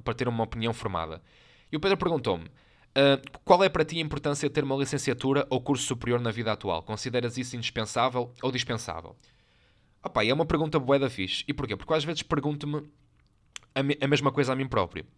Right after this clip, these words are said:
Quem não sabe, eu estou aí na faculdade, estou a estudar então uma licenciatura em Ciências Biomédicas Laboratoriais e, se Deus quiser, nem que eu se-, não é que eu seja religioso, não é? Mas se tudo correr bem,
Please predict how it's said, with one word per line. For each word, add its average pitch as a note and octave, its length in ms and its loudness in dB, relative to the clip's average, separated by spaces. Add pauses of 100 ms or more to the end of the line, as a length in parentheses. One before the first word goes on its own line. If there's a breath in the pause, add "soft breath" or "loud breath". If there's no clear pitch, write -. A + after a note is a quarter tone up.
(400 soft breath)
Quem D#3 100 0
não D#3+ 100 2
sabe, C3 280 2
eu - 20 2
estou A#2 160 0
aí A#2 100 2
na A2 120 -2
faculdade, B2 460 0
estou C#3+ 180 -2
a - 20 2
estudar A#2 380 0
então A2+ 440 -4
uma A#2 160 -2
licenciatura A#2 600 -2
em G#2+ 60 -2
Ciências A2+ 340 -4
Biomédicas A2 460 -2
Laboratoriais A2 720 0 (240)
e, F3+ 220 -4
se - 140 -6
Deus B2 160 0
quiser, A#2+ 500 0 (140)
nem F#2+ 120 -10
que G2+ 80 -4
eu G2+ 40 -2
se-, - 100 -8
não G#2+ 80 -6
é G#2+ 60 0
que - 120 -12
eu G#2+ 80 -8
seja G#2+ 220 -6
religioso, G#2 420 -2
não F2+ 80 -6
é? F2 60 -4
Mas F2 220 -6 (240 loud breath)
se - 100 -6
tudo A3 160 2
correr F3 240 2
bem, B2+ 320 2